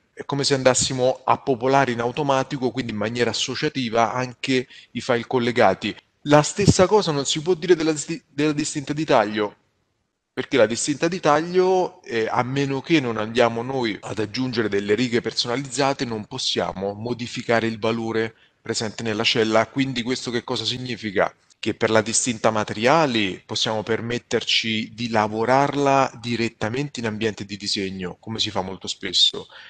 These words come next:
La distinta di taglio invece va lavorata nell'ambiente di parte.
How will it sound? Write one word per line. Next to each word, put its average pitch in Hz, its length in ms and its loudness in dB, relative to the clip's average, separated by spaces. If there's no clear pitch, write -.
La 120 180 4
distinta 196 560 -2
di 170 120 -8
taglio 113 320 6
invece 107 360 -4
va 113 120 -2
lavorata 127 580 2
nell'ambiente 113 540 -4
di 113 80 -6
parte. 104 500 0